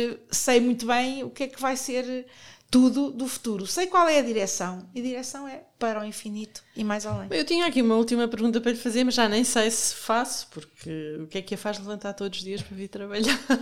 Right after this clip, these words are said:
Speaker 2: <laughs> Já me respondeu, tudo isto é
Speaker 1: É, é tudo isto, é, é o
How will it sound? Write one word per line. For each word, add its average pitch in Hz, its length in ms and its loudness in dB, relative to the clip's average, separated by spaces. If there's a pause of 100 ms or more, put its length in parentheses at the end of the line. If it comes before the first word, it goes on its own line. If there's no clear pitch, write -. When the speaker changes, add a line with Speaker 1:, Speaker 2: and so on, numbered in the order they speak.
(260)
Speaker 2:
<laughs> - 640 -10
Já 226 200 2
me 247 100 -2
respondeu, 208 720 -2
tudo 214 360 -6
isto 208 400 -6
é 185 280 -8 (420)
Speaker 1:
É, 285 300 4
é 285 40 8
tudo 247 320 -2
isto, 277 480 0 (540)
é, 226 640 6
é 208 100 2
o 202 300 -6